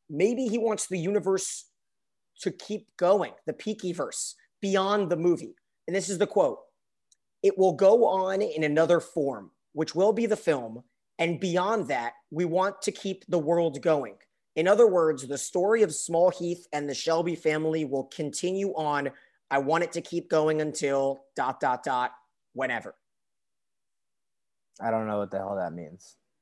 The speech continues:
Speaker 2: I don't know if he means that, like, oh, like, y-, everyone can create their own endings in their head
Speaker 1: No,
Speaker 2: kinda
Speaker 1: I think,
Speaker 2: thing.
Speaker 1: I think he's, I think, I, I'm thinking spin-offs, spin-offs, prequels. That,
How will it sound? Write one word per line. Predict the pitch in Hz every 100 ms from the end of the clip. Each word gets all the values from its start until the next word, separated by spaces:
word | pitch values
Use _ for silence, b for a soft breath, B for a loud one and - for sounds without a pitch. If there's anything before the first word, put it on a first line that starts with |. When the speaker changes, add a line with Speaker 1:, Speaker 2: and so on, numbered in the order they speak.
| _ _ -
Speaker 2:
I | -
don't | 135
know | 147
if | 143
he | 143
means | 127 127 123
that, | 123
like, | 117 110 101
oh, | - 113 107
like, | 104 98
y-, | 92 110 104 - - -
everyone | 117 117 113 110
can | - 110
create | - 113 101
their | 104 104
own | 104 101
endings | 101 101 95 104
in | 104
their | 95
head | - 110 101 95 - _ -
Speaker 1:
No, | 185
Speaker 2:
kinda | 175
Speaker 1:
I |
think, | - 240
Speaker 2:
thing. | 233
Speaker 1:
I | 202
think | 208 254
he's, | 220 214 - _ -
I | 214
think, | - 233 -
I, | - -
I'm | 226
thinking | - 220 190
spin-offs, | - 196 170 113 95 - - -
spin-offs, | - 220 214 208 - -
prequels. | 208 - 196 185
That, | 156